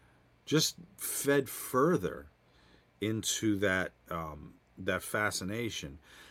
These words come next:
Then even more so as you get older and get a little smarter and you know that there's something going on in those rings that are not quite what they appear to be,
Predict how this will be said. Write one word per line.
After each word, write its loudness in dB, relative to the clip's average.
Then 6
even 6
more 6
so 6
as 4
you 2
get 6
older 4
and -2
get 4
a 2
little -4
smarter 2
and -2
you -2
know 0
that -2
there's 0
something -4
going 0
on -2
in -4
those -2
rings -4
that 0
are -2
not 0
quite 2
what -2
they 0
appear -2
to -2
be, 0